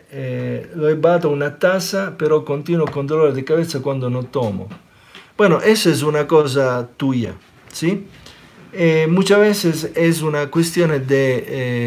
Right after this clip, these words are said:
eh, mental, significa tú te convenciste que sin café, eh, sufre. Ahora, si yo, digamos, te tiro, mm, te pongo en un lugar donde no hay café, pa-, pa-, no existe el café.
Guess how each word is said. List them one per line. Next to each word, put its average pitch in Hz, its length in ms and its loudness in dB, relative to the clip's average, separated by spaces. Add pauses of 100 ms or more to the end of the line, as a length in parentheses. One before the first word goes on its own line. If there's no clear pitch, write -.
(520)
eh, 113 220 -10
mental, 135 680 2
significa 131 340 0
tú 170 140 4
te 143 100 0
convenciste 151 640 0
que 135 100 0
sin 139 200 -4
café, 139 540 -2 (100)
eh, 123 320 -2
sufre. - 520 -6 (640)
Ahora, 156 200 6
si 175 180 4
yo, 208 140 8
digamos, 165 340 4
te 160 140 -2
tiro, 165 580 4
mm, 131 460 -12 (100)
te 156 100 -4
pongo 185 280 0
en 165 100 6
un 160 140 2
lugar 170 400 4
donde 143 240 0
no 147 100 -2
hay 143 120 -2
café, 139 360 -2
pa-, 127 400 -6
pa-, 127 160 -8 (100)
no 160 200 2
existe 175 360 -2
el 196 80 0
café. 123 380 -4